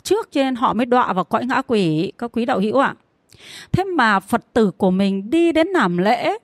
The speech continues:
Phật tử của mình không hòa hợp với nhau, thì tự Phật tử của mình đã thành oan gia chữ chủ của nhau rồi thì làm sao mà có thể giúp cho nhà người ta trong cái lễ tâm linh được tốt được.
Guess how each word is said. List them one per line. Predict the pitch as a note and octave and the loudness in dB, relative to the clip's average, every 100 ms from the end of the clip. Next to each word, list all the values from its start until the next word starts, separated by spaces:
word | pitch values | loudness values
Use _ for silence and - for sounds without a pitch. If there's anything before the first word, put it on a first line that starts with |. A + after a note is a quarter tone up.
| _ _ _ - - | _ _ _ -20 -14
Phật | - B3 - | -4 -4 0
tử | A3 G3 E3 F3+ D4+ - - | 0 2 0 -2 -6 -10 0
của | G3+ | 2
mình | F3+ G#3 F#3+ F3+ | 4 2 0 -4
không | - E4+ F4 | -2 -2 -2
hòa | C4 G3+ | -2 -2
hợp | E3+ F#3+ F3 | 0 -2 -2
với | G3+ A#3+ | -2 -2
nhau, | D#4 D#4 D#4 D#4 D4 _ _ _ _ - | 0 0 0 -2 -4 _ _ _ _ -4
thì | C4+ | -4
tự | - - F4+ D#4+ | -2 -2 0 -2
Phật | D#4 - | -4 -2
tử | - A#3 | 2 2
của | - A3 | 4 2
mình | G#3 A#3+ A3+ G#3+ | 4 2 0 -2
đã | A#3+ | -2
thành | D4+ A#3 - | -2 -6 -4
oan | C#4+ D#4 | -2 -2
gia | D#4 D#4 | -2 -2
chữ | D#4 F4 | -4 -4
chủ | E4+ G#3+ | -2 -2
của | - F#3+ | 2 0
nhau | F#3 C#4 D4 | 2 -4 -4
rồi | A#3+ G3 | -2 -2
thì | F#3+ G3 | -4 -6
làm | F#3 F#3 E3+ | -6 -6 -8
sao | - D4+ E4+ F4+ | -4 0 2 2
mà | D4+ | 2
có | G3 C#4+ | 0 -2
thể | D4+ G#3+ | -2 -2
giúp | D3+ G#3 F#4 B4+ | -2 0 0 0
cho | - D#4+ | -2 -2
nhà | C#4+ A3 | 0 0
người | F3+ F3 | -2 -4
ta | - A#3 A#3+ | -2 -4 -2
trong | B3+ A#3 | -6 -6
cái | A#3+ | -6
lễ | A#3 | -6
tâm | - A#3+ | -6 -6
linh | A#3 A#3 | -4 -4
được | E3+ - | -6 -2
tốt | A#3+ C#4 | 0 0
được. | F#3 C#3+ | -4 -6